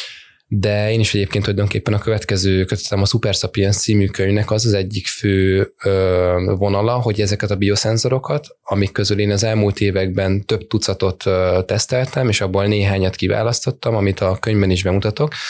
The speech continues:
amik szerintem a leghasznosabbak és, és mindenki számára elérhetőek, ö, bemutassak, és, ö, hogyha valaki nem is,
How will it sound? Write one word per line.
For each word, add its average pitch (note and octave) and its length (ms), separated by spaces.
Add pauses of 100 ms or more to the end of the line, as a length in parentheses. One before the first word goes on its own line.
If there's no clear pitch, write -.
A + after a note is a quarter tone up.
(120)
amik G2 200
szerintem G2+ 460
a G2 40
leghasznosabbak F#2+ 800
és, - 220
és - 200
mindenki G2+ 320
számára F#2+ 440
elérhetőek, A2+ 760 (600)
ö, F#2+ 220
bemutassak, B2 680
és, G#2+ 340
ö, A2 460 (540)
hogyha A2 280
valaki A#2+ 460 (260)
nem A#2 200
is, - 320